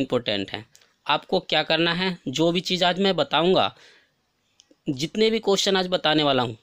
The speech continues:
उस सभी क्वेश्चन को मिला करके एट प्लस करके यानी कि सिक्सटीन नंबर आप अच्छे तरीके से गेन कर लीजिएगा। मैंने आठ नंबर लगाया है क्योंकि very, very most important है। क्वेश्चन मैं इसमें करवाने वाला हूँ चौदह,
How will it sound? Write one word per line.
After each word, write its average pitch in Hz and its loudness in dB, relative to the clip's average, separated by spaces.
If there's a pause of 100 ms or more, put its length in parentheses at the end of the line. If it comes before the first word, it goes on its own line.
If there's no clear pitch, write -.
उस - -4
सभी 160 2
क्वेश्चन 160 -2
को 151 -2
मिला 147 2
करके 156 -2 (480)
एट 190 0 (320)
प्लस 156 2
करके 147 0 (180)
यानी 143 2
कि 170 -4
सिक्सटीन 165 -2
नंबर 151 0
आप 147 -2 (120)
अच्छे 143 -2
तरीके 135 -2
से 165 0 (380)
गेन 208 2 (220)
कर 170 6
लीजिएगा। 113 0 (340)
मैंने 165 2 (100)
आठ 160 2
नंबर 170 2
लगाया 165 4
है 180 -2
क्योंकि 175 -2
very, 165 0
very 170 2
most 165 0
important 151 -2
है। 143 -8
क्वेश्चन 180 0
मैं 180 2
इसमें 180 -2
करवाने 160 2
वाला 156 2
हूँ 156 2
चौदह, 120 0